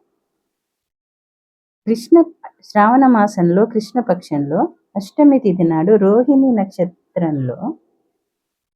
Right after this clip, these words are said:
దేవకి గర్భాన జన్మించి యశోదమ్మ ముద్దుల కొడుకుగా పెరిగిండు.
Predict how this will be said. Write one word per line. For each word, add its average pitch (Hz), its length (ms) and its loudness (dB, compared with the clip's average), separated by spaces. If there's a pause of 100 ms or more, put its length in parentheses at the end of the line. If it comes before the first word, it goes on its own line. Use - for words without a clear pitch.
(220)
దేవకి 262 460 2
గర్భాన 185 520 0
జన్మించి 165 800 2 (500)
యశోదమ్మ 254 840 2
ముద్దుల 233 440 2
కొడుకుగా 185 500 -2
పెరిగిండు. 185 560 -2